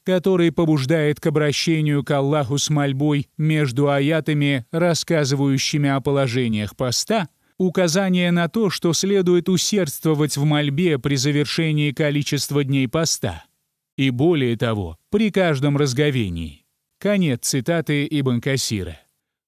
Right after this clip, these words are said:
Так в Сунне до нас дошли хадисы, подающие надежду, что мольба постящегося будет принята. Пророк, мир ему и благословение Аллаха, сказал:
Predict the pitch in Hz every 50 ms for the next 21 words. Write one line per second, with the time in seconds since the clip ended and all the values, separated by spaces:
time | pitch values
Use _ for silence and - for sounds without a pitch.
0 | _ _ 156 147 147 139 - - - - - 165 160 160 151 151 151 147 139 143
1 | 139 135 139 147 147 135 120 120 139 127 - - 147 143 139 - - 143 131 123
2 | 127 196 196 143 - - - 90 82 - _ _ _ 180 180 175 175 175 180 196
3 | 202 175 - - - 175 175 175 175 175 170 160 220 220 196 170 160 180 170 -
4 | - - 185 175 180 175 175 170 160 165 160 151 - 143 135 - - - 196 202
5 | 165 - - - 175 165 160 - - 165 151 147 139 135 127 117 135 127 - _
6 | 151 139 131 104 87 85 80 - - 87 - _ _ _ _ _ _ _ _ _
7 | _ _ - 139 127 123 123 123 139 139 127 117 - - - _ - 156 160 160
8 | 160 156 147 135 123 139 143 139 139 143 139 143 147 143 143 139 - 151 143 143
9 | 131 131 127 123 123 123 123 120 123 123 131 131 123 107 113 123 120 117 107 -
10 | - - - - 143 120 113 104 120 139 160 160 151